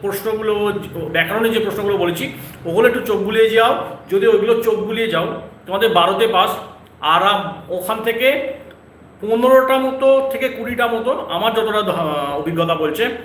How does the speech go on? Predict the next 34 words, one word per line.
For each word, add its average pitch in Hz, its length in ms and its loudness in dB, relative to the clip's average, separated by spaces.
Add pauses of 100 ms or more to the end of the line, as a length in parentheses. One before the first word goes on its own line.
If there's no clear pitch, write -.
(300)
পেয়ে 170 160 0
যাবে 151 180 2
তোমরা, 135 240 -2
পাস 143 200 -2
করে 143 200 -4
যাবে। 117 280 -2 (400)
কিন্তু 151 260 -8 (160)
টেক্সট 180 240 -2
বই 208 120 2
পড়লে 196 300 2 (1040)
আরও 170 140 0
ভালো, 165 540 0 (420)
আহ, 135 840 -2
ফল 156 400 0
করতে 147 220 -2
পারবে, 147 260 2
আরও 151 140 2
ভালো 139 160 -2
রেজাল্ট 143 200 -4
করতে 147 160 -4
পারবে। 147 260 -2 (200)
কালকে 135 260 -2
কোশ্চেন 151 320 -2
দেখা 131 260 2
যাক 208 240 0
কেমন 170 240 0
হয়। 190 120 2 (400)
হ্যাঁ, 165 340 4 (240)
বলে 175 180 0
দিই, 196 360 -2 (180)
আমি 170 220 0
কিন্তু 233 440 -4
প্রত্যেক 202 400 -2
দিন - 300 -2